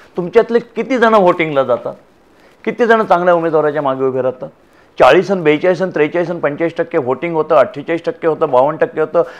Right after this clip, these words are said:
बाकीचे लोक इलेक्शनच्या दिवशी रजा मारून सुट्टी मजा करायला जातात. How it is possible? हा देश कसा घडेल? तरुण काय करताय?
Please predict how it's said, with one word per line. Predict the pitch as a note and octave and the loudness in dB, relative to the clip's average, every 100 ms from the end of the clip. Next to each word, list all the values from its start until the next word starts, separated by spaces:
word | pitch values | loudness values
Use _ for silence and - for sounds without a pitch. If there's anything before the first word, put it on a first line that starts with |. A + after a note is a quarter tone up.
| - | 2
बाकीचे | C3+ E3 F3 | 2 4 0
लोक | F3+ F3 | 0 0
इलेक्शनच्या | F3 D3 E3 F3 F3 | 0 0 -2 -2 -2
दिवशी | E3+ F3 | -2 0
रजा | C#3+ C3 E3+ | 2 4 2
मारून | F3 F3+ D3+ B2 | 2 0 -4 -6
सुट्टी | C#3 C3 F#3 | -8 -8 -4
मजा | F#3 F3 F3+ | -2 0 2
करायला | F3+ F#3+ | 2 2
जातात. | F#3 F#3+ F#3 - - - - | 0 -4 -6 -18 -20 -6 2
How | G#3+ | 2
it | A3 | 2
is | A3 F#3 | -2 0
possible? | F#3 G3+ G3 | 2 2 4
हा | F#3 | 4
देश | D#3+ F3 F3 D3 | 4 -2 -4 -8
कसा | C#3+ E3 | -2 -2
घडेल? | B2+ A2+ F#2 - - _ - | -2 -4 -6 -14 -20 _ 0
तरुण | F#3 A3+ A3+ | 2 2 2
काय | F#3+ G#3+ | 2 4
करताय? | A#3 A3+ G#3+ | 2 0 -2